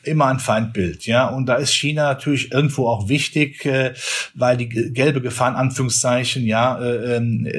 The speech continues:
das ist natürlich dann immer so ein Feindbild wie früher die Sowjetunion im Militärischen. Äh, und natürlich darf man auch gerne sagen, dass die Chinesen ja nicht immer nur fair kämpfen. Auch mit Handelspraktiken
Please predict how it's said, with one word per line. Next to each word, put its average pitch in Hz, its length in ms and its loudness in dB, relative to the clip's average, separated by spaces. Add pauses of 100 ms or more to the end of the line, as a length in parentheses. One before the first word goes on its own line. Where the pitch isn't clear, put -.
(240)
das 127 220 0
ist 151 100 -2
natürlich 143 300 2
dann 131 160 0
immer 143 180 2
so 127 80 -2
ein 120 60 -6
Feindbild 143 440 0
wie 131 60 0
früher 139 280 2
die 123 40 -2
Sowjetunion 131 640 0
im 127 120 0
Militärischen. 110 920 0 (300)
Äh, - 120 0
und 147 220 -2
natürlich 147 460 0
darf 135 220 -4
man 143 100 0
auch - 80 -6
gerne 139 300 2
sagen, 135 260 2
dass 127 160 -2
die 127 80 2
Chinesen 139 520 2
ja 139 140 2
nicht 131 240 -2
immer 139 220 4
nur 151 160 2
fair 101 580 -2
kämpfen. 95 460 -2
Auch 131 240 2
mit 123 240 -4
Handelspraktiken 127 920 0